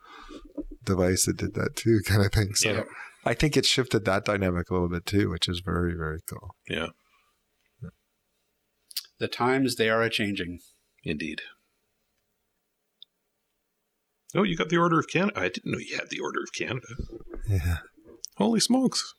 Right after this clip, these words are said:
Speaker 1: Yeah, that was a super honor that came. Well, it always is 'cause you're never, nominees are never supposed to know they've been nominated, right? So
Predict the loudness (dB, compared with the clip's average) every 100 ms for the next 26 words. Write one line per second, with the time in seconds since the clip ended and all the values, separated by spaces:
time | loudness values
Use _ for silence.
0 | _ _ _ _ _ _ 2 4 6 6
1 | 4 4 2 4 4 4 4 4 4 4
2 | 2 2 0 0 -2 -8 -14 -10 -8 -8
3 | -4 2 4 6 6 4 4 4 4 4
4 | 2 2 4 4 4 2 -2 -18 -18 -18
5 | -20 -20 -20 _ _ _ -2 2 4 4
6 | 4 6 6 4 4 4 2 2 0 0
7 | 0 0 -2 -2 0 0 -2 -4 -6 -8
8 | -8 -8 -2 -2 -2